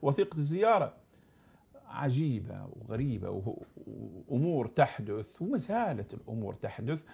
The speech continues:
تحدث. ول-، وهذا، ما نقول هذا من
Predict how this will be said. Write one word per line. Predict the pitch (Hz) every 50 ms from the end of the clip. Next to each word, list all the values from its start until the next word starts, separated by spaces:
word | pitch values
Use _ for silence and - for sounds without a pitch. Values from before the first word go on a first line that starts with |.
| - - - - - -
تحدث. | 143 - - 117 123 143 143 - - - - - -
ول-، | 127 139 202 233 - - 175 185 208 - 175 160 127 113
وهذا، | 151 - 156 143 165 175 165 156 214 302 269 208 226 208
ما | 185 196 254 330
نقول | 403 427 - - 254 220
هذا | 175 175 208 220 196 180 185
من | 170 165